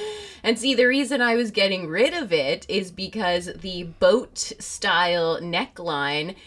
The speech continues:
makes my already broad and jacked shoulders appear even more jacked and huge,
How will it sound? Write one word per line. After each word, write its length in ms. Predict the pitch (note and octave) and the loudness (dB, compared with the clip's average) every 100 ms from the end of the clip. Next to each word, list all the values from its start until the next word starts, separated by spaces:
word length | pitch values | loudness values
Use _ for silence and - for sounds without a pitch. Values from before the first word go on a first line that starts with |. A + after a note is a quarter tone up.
| - - | -20 -6
makes 360 | G3 G3+ - | -2 -2 -2
my 240 | G#3 F#3 F3 | 0 2 2
already 640 | F#3 G3+ G3 G3 G#3 G#3+ | 2 2 0 0 0 -2
broad 840 | F3+ E3 E3 E3+ E3+ E3+ E3+ E3+ - | -6 -4 0 4 6 6 4 2 -2
and 220 | F3+ F3+ | -4 -4
jacked 540 | E3 F3 E3 D#3+ E3 E3+ | -4 0 2 2 0 -10
shoulders 640 | - G3 F#3 E3 D#3+ E3+ | -6 -2 0 0 2 0
appear 400 | E3+ F3+ - F3 | -2 -8 -6 -2
even 420 | F3 F#3 G3 F3+ F3 | -2 -2 -6 -4 4
more 300 | G#3+ C#4+ D#4 | 6 6 4
jacked 580 | G3 F3 D3+ E3+ - | 0 2 4 2 -2
and 180 | - F3 | -6 -6
huge, 580 | F3 G3 D#3+ D3 E3 G3 | -6 -6 -4 -2 -4 -6